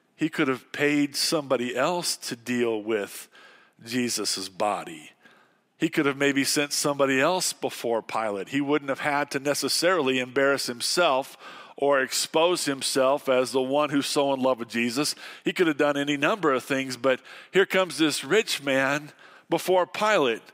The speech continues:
And quite honestly, I'm sure he knew to some degree that if he was actually going to be able to treat Jesus with the respect that he wanted to treat Jesus, even in his death, he was gonna have to do this on his own,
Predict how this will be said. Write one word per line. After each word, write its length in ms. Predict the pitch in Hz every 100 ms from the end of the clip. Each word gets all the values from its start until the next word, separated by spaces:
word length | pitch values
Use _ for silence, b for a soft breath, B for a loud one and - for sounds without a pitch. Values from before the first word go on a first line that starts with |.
| B B -
And 80 | 160
quite 220 | 196 190
honestly, 460 | 180 202 185 196
I'm 160 | 185 185
sure 420 | - 196 202 190 - B B
he 160 | 185
knew 220 | 170 208
to 100 | 220
some 240 | 180 165 156
degree 320 | 143 135 170
that 160 | 170 160
if 100 | 156
he 60 |
was 160 | 160 139
actually 440 | 170 214 - 170
going 340 | 151 151 208 202
to 80 | 147
be 180 | 143 185
able 120 | 180
to 100 | 151
treat 400 | - - 220 190
Jesus 420 | 135 160 151 156 - B B
with 160 | 190
the 80 | 165
respect 440 | 156 151 - 196 -
that 100 | 156
he 80 |
wanted 400 | 156 135 196 233
to 80 | 160
treat 320 | 135 160 160
Jesus, 420 | 131 151 139 143 -
even 260 | 185 165
in 160 | 151 156
his 200 | 147 127
death, 420 | 143 147 160 - - B B
he 120 | - 226
was 100 | 165
gonna 160 | 175
have 200 | 165 165
to 120 | 165
do 280 | 139 123 214
this 200 | 214 185
on 140 | 175 165
his 200 | 156 175
own, 360 | 214 180 123